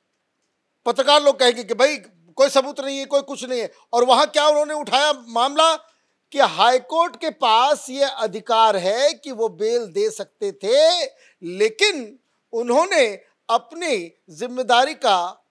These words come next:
पालन नहीं किया और वो उन्होंने हमें भेज दिया कि भाई राव जुबिनी कोर्ट चले जाओ, जबकि वो दे सकते थे। तो इस कारण जो है हमें न्याय नहीं मिला।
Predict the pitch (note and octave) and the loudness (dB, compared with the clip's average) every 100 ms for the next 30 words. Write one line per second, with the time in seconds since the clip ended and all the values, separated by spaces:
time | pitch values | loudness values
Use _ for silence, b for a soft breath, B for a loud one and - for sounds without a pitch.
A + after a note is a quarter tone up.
0 | - G#3+ A#3+ C#4+ A#3 G3+ C4 - A3 G3 | -4 -2 0 -2 -4 -8 -10 -12 -4 -4
1 | F3 b b B3 C4 A#3 C4+ B3 A3+ A#3+ | -4 b b -2 -2 0 2 2 -2 -4
2 | A3+ G#3 C#4 C4+ - _ C#3+ G#3 G3+ B3 | -6 -4 -6 -8 -12 _ -6 -6 -4 -6
3 | A3 B3+ A3+ G3 G3+ G3 G#3+ A3+ A3 A#3 | -2 -2 0 -4 -4 -10 -12 -8 -8 -8
4 | A3+ G#3 A3+ _ _ _ _ _ _ _ | -6 -6 -8 _ _ _ _ _ _ _
5 | _ _ _ D#3+ A#3+ C#4 B3+ A#3+ A3 B3 | _ _ _ -2 -2 0 0 2 0 -4
6 | - C#4 - A#3+ A#3+ _ _ _ _ _ | -10 -12 -6 -8 -8 _ _ _ _ _
7 | _ _ B3 C#4+ - D4 C#4 F4 F4+ D#4 | _ _ -4 -4 -4 2 4 2 2 4
8 | D#4 B3+ C4 C#4+ F3+ F3 F#3+ B3+ B3+ B3 | 4 4 2 -4 -4 -4 -4 -8 -4 -4
9 | B3 | -4